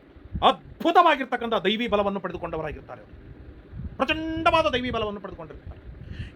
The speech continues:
ಎಷ್ಟರ ಮಟ್ಟಿಗೆ ಅಂತಂದ್ರೆ ಅವರನ್ನು, ಅವರನ್ನು ಎಂದಿಗೂ ಕೂಡ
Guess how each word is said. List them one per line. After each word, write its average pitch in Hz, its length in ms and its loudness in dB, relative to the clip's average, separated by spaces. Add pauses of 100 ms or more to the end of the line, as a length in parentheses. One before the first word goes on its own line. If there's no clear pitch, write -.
ಎಷ್ಟರ 311 280 6
ಮಟ್ಟಿಗೆ 339 380 2
ಅಂತಂದ್ರೆ 240 420 0 (420)
ಅವರನ್ನು, 226 640 2
ಅವರನ್ನು 214 640 0
ಎಂದಿಗೂ 220 720 -4
ಕೂಡ 247 320 0